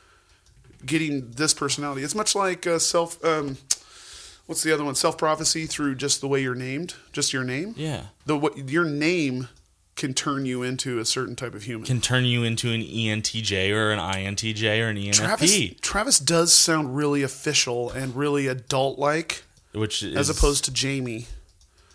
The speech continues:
Speaker 2: which
Speaker 1: which is
Speaker 2: is
Speaker 1: also a girl's
Speaker 2: That's
Speaker 1: name.
Speaker 2: true. My real name is James.
Speaker 1: James is so, you should go by James. Which
Speaker 2: I
Speaker 1: you
Speaker 2: would be successful if my name was James. If I had gone by James the whole time, or if I had gone by Jim.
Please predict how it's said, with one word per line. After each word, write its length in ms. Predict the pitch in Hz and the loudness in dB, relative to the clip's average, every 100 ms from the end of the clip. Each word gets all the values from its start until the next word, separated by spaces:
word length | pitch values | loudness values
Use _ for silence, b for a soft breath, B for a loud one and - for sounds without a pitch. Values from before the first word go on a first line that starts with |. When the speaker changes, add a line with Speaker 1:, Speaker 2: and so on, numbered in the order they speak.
| b | b
Speaker 2:
which 100 | 104 | 0
Speaker 1:
which 40 | |
is 60 | 123 | 2
Speaker 2:
is 60 | 107 | 4
Speaker 1:
also 320 | 139 - 143 | 6 4 2
a 60 | |
girl's 320 | 135 127 117 107 | 0 0 0 -2
Speaker 2:
That's 200 | 107 - | 0 0
Speaker 1:
name. 40 | |
Speaker 2:
true. 180 | - 156 | 4 4
My 120 | 123 | 6
real 140 | 117 | 4
name 100 | 131 120 | 4 2
is 80 | |
James. 540 | 98 107 123 107 90 - - | 0 -2 -2 -2 -6 -10 -4
Speaker 1:
James 440 | - 156 170 170 135 | 0 4 4 4 0
is 160 | 139 | 4
so, 360 | - - 156 131 | 4 6 4 2
you 120 | 156 | 0
should 160 | 160 156 | 2 4
go 100 | 165 | 6
by 120 | 160 | 4
James. 220 | 160 196 156 | 4 0 4
Which 120 | 117 | 6
Speaker 2:
I 40 | |
Speaker 1:
you 40 | 127 | 8
Speaker 2:
would 140 | 131 | 4
be 140 | 110 117 | 2 0
successful 580 | - 101 104 90 - 85 | 0 0 0 -2 -4 -10
if 80 | |
my 60 | 87 | -8
name 160 | 90 87 | -8 -8
was 140 | 87 | -8
James. 240 | - 90 - | -8 -10 -8
If 100 | 101 | -2
I 40 | |
had 80 | 110 | -2
gone 140 | 117 117 | 0 -2
by 100 | 113 | -2
James 320 | 117 104 78 | -2 0 -2
the 60 | |
whole 160 | 95 107 | -4 -8
time, 200 | 113 110 | -6 -6
or 60 | 101 | -6
if 80 | |
I 40 | 101 | -6
had 100 | 104 | -4
gone 100 | 107 | -4
by 120 | 87 | -6
Jim. 540 | 85 95 92 104 117 | -8 -10 -8 -6 -6